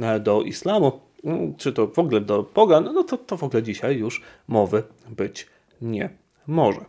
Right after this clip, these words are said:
Te rzeczy zostały nam przekazane. Jeśli teraz ktokolwiek inny próbuje nam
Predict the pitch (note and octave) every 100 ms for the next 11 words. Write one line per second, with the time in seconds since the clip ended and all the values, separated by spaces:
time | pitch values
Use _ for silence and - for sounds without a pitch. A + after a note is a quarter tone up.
0 | _ _ _ G#3 G#3+ C3 A#2+ G3 F#3+ F3+
1 | - C#3+ D3 C#3 C#3+ C#3+ C#3 C3+ B2 F#2+
2 | - _ _ _ _ _ _ _ - C#3+
3 | D#3+ - D#3+ E3 A#2+ - - B2 D#3 F#3
4 | - F#3 D#3 G#2+ G2 B2+ E3+ D3+ A#2 A#2
5 | A#2+